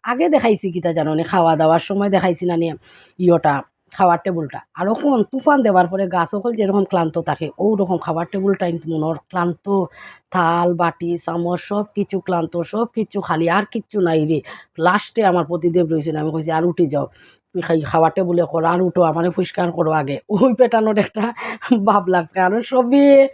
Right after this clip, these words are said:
টেবুল টেনে কেন করিয়া খাওয়া দাওয়া করছি। তো আর লাস্ট টাইমে আমার যেটা ফিলিংস হইছে, ওটা তোমার তাহলে দেখাই, আর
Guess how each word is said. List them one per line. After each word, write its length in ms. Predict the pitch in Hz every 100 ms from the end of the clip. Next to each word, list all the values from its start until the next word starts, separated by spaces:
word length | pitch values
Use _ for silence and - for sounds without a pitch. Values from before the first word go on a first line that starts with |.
| - - _ _ -
টেবুল 220 | 233 247
টেনে 240 | 240 233
কেন 220 | 233 233 226
করিয়া 260 | 208 208 214
খাওয়া 240 | 208 185 180
দাওয়া 220 | 196 208
করছি। 340 | 202 208 - 170
তো 100 | 180
আর 100 | 175 -
লাস্ট 260 | 196 160 -
টাইমে 220 | 180 190
আমার 240 | 190 202 214 - -
যেটা 220 | 185 190 180
ফিলিংস 360 | - 180 202 214
হইছে, 220 | 220 - 202
ওটা 200 | 180 196
তোমার 220 | - 185 -
তাহলে 200 | 175 180
দেখাই, 340 | 156 151 156
আর 100 | 151